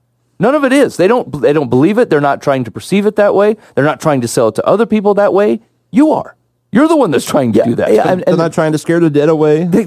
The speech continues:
Speaker 1: yeah, none of that. They're not
Speaker 3: <laughs>
Speaker 1: trying to raise people from the dead. They
Speaker 3: Yep.
Speaker 1: just wanna wear a train costume, and their buddy is the train, and you're the front of the train, and they wanna laugh at it,
Speaker 3: Yeah.
Speaker 1: and then get candy.
Speaker 2: Well, yeah, and I, I guess, like, y-, y-, you should know, and this is, bears it out on a lot of the, the, the surveys and stuff that we've,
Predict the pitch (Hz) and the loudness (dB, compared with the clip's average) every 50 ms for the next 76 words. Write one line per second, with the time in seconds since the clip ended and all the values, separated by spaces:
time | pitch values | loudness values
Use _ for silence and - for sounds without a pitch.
0 | 170 - 156 185 214 240 - - 175 190 247 294 311 285 - - 180 202 240 269 | -4 -8 -6 -2 -2 -2 0 0 0 0 2 0 0 2 2 2 2 2 2 0
1 | 254 240 - 226 220 226 226 202 175 147 139 170 202 226 240 214 - - - 240 | -2 -2 0 0 0 0 0 0 0 2 2 2 2 0 0 -2 -4 -2 0 0
2 | 247 - 269 254 - - 247 254 262 262 226 233 247 262 277 294 - - - - | 0 0 0 0 0 0 -2 -2 -2 0 2 2 2 2 2 -2 -10 -14 -6 -2
3 | 180 180 151 - 269 294 - 208 220 226 226 220 202 170 180 196 196 202 208 208 | 0 0 2 0 0 0 0 0 0 0 0 0 0 2 2 2 4 4 2 2
4 | - 147 151 - - 208 220 226 208 190 175 151 143 139 - - 139 143 160 170 | 2 0 -2 0 0 0 2 0 0 0 0 0 0 0 0 0 0 2 0 0
5 | 160 - - - - - - 123 139 147 147 139 160 196 214 220 214 202 190 160 | -4 -8 -12 -20 -14 -6 -4 -2 0 0 0 0 2 2 2 2 2 2 2 2
6 | 160 165 156 - 180 180 180 180 180 175 151 139 139 147 170 190 180 175 - 196 | 0 -2 0 0 0 2 2 2 2 0 0 0 2 2 2 2 0 0 -2 -2
7 | 185 175 156 147 147 131 - - 165 156 151 156 151 139 139 143 139 135 135 131 | -2 0 0 0 -2 -2 -2 0 2 2 2 2 2 0 0 0 2 2 2 0
8 | 127 120 120 127 131 139 139 - 131 113 110 113 101 - _ _ - 135 120 - | 0 0 0 0 0 0 0 0 -2 -2 0 -2 -2 -4 _ _ -4 -2 0 0
9 | 131 156 175 180 165 151 170 156 - 165 143 139 120 110 - 90 - _ _ _ | 0 0 0 0 0 0 0 -2 0 -2 0 0 0 0 -2 -4 -8 _ _ _
10 | _ _ _ _ _ _ - - - 190 226 233 220 165 151 185 190 156 165 160 | _ _ _ _ _ _ -12 -6 -2 0 0 2 0 0 0 0 0 0 0 0
11 | - - 175 180 185 - - - - 143 143 131 - - - 160 156 - 151 156 | 0 -2 0 0 -2 -2 -4 -6 -2 -2 -2 -2 -4 -8 -14 -14 -14 -14 -16 -18
12 | 143 - 143 160 202 202 - - 202 165 131 123 165 190 160 123 127 131 170 175 | -16 -10 -4 0 0 0 2 2 0 2 2 2 0 2 2 0 0 0 -2 -4
13 | - 120 98 - - 123 98 - 110 120 131 117 - 120 107 117 143 151 - - | -4 -8 -10 -8 -8 -8 -4 0 0 0 0 0 0 0 0 0 0 0 0 0
14 | 104 107 107 107 - - 98 95 104 110 110 104 92 101 98 92 85 69 156 196 | 0 0 0 -2 -2 -4 -4 -2 -2 -2 -2 -2 -2 -2 -2 -2 -4 -6 -10 -12
15 | - - - - 147 165 156 156 120 92 95 95 - 120 101 - - - 104 95 | -12 -12 -6 -2 0 0 2 0 -2 -2 -4 -4 -4 -4 -4 -4 -6 -4 -4 -6
16 | 90 - | -6 -8